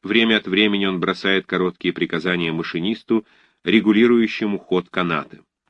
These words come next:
Кругом на лодках полная глубокая тишина. Слышен только свист машины, накачивающей воздух.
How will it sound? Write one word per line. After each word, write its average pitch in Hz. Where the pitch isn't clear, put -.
Кругом 139
на 92
лодках 127
полная 156
глубокая 113
тишина. 80
Слышен 127
только 117
свист 110
машины, 107
накачивающей 87
воздух. 87